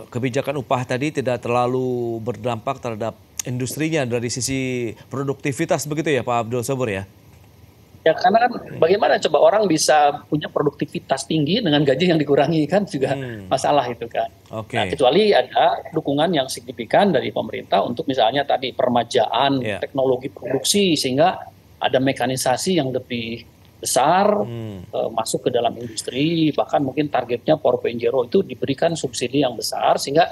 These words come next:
Speaker 2: kami bergeser dari yang katakanlah masih mayoritas manual ke
Speaker 1: Ya.
Speaker 2: mekanisasi,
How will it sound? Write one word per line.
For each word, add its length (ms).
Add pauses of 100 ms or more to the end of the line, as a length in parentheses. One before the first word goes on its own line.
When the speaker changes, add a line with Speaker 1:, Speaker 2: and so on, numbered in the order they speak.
(280)
Speaker 2:
kami 300
bergeser 800
dari 480
yang 320 (320)
katakanlah 480
masih 320
mayoritas 560
manual 800
ke 80
Speaker 1:
Ya. 100
Speaker 2:
mekanisasi, 800